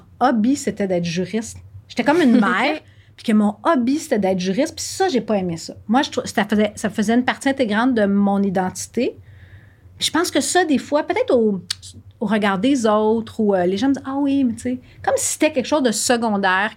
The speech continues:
Speaker 1: parce que, ben, j'avais pas un titre, euh, tu sais, justement, je suis consultante,
Speaker 2: Mm.
Speaker 1: ou je suis, euh, conseillère juridique. Tu sais,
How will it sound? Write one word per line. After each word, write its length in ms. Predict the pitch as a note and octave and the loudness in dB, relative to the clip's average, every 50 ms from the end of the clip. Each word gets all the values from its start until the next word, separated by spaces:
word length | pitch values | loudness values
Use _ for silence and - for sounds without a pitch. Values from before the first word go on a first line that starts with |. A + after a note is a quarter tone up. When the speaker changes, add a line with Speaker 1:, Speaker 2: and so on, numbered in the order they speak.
| - | -6
Speaker 1:
parce 200 | - G#3+ G#3+ - - | -4 -4 -4 -4 -2
que, 240 | - A#3+ A#3+ B3 B3 B3 - - - - | 0 2 2 2 0 -4 -10 -20 -12 -8
ben, 80 | G3 G3 | -6 -4
j'avais 180 | F#3 F3+ F3 | -4 -4 -4
pas 140 | F3 - A#3+ C4 | -2 0 0 2
un 80 | - | 0
titre, 560 | - - - - A#3 A3+ A3 A#3 - - - | 0 -2 -2 2 2 2 2 0 -2 -4 -2
euh, 240 | G3 F3 E3+ E3+ E3 F3 | -2 0 0 -2 -4 -6
tu 40 | - - - - - - | -10 -14 -20 -10 -4 -2
sais, 60 | G#3+ | 0
justement, 420 | F#3 - G3+ F3+ E3+ E3+ F#3 F#3 | 0 0 0 0 0 0 -2 -2
je 100 | F3 F3 | -2 -2
suis 180 | E3 - - F3 | -4 -6 -8 -8
consultante, 760 | - E3 E3 - - B3+ B3+ G3+ F3+ F3 F3+ F#3 F#3 F#3 G#3 | -6 -8 -8 -6 -6 -4 -2 -2 -2 -2 -2 -2 -2 0 0
Speaker 2:
Mm. 40 | G3 | 0
Speaker 1:
ou 20 | |
je 100 | - F3+ | 0 0
suis, 360 | E3+ - - - G3 F#3 F3+ | -2 -2 -2 -2 0 0 0
euh, 100 | E3 E3 D#3+ - - - - - - | 0 -2 -6 -10 -14 -20 -20 -10 -2
conseillère 440 | - A3 G3+ - G#3 F#3 F#3+ G3+ G#3+ | 0 0 2 2 2 2 2 2 0
juridique. 340 | F#3+ F#3 F3 F#3 D#3+ - - | 0 0 -2 -2 -4 -4 -6
Tu 40 | |
sais, 60 | - | -6